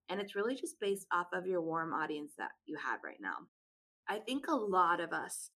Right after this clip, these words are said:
with social media and marketing in general, granted, cold audience is huge, and that's really where I focus a lot of my time with advertising. But with, like, actual organic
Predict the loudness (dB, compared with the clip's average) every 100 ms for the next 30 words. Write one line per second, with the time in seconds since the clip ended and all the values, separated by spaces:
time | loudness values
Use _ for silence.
0 | _ -2 0 0 0 2 0 0 -2 -2
1 | 0 0 -2 -4 -6 0 0 0 -4 -2
2 | -2 -2 -2 -4 -2 -4 -6 -12 _ _
3 | _ 0 0 2 0 0 -4 _ -4 2
4 | 4 6 4 0 -2 -4 -4 2 2 2
5 | -2 -2 0 0 -2 0 2 4 4 4
6 | 2 -2 -2 -2 -2 0 0 0 -4 -6
7 | -6 -10 -6 2 4 4 -2 -6 -6 -10
8 | -12 _ _ 0 2 0 0 2 2 2
9 | 2 4 2 2 -2 0 -2